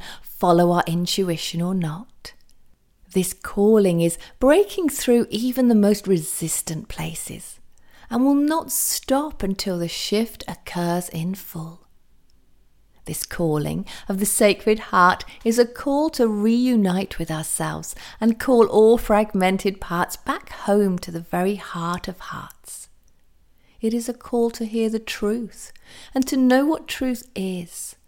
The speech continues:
how to recognize it, and how to align with it and live as one within it. This true heart's calling is purposeful, as within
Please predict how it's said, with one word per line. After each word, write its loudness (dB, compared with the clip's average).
how -10
to -8
recognize -8
it, -12
and 4
how 4
to -2
align 2
with -2
it -10
and -4
live 2
as -8
one -2
within -6
it. -12
This -12
true 2
heart's 4
calling 0
is -4
purposeful, -6
as -2
within 2